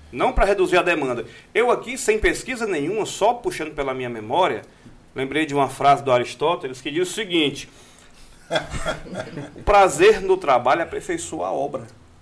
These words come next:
E é isso que tá acontecendo agora, não é?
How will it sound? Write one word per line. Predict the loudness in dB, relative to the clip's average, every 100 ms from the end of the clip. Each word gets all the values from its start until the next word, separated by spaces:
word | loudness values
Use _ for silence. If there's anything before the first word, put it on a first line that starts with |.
| -20 -20 -20 -10
E | -2
é | 0
isso | 2 2 0
que | 2
tá | 2
acontecendo | 2 -2 -8 -10 -10 -10
agora, | -12 -14 -16 -16 -16 -18 -20 -20 -20 -20 _
não | 2
é? | 2 2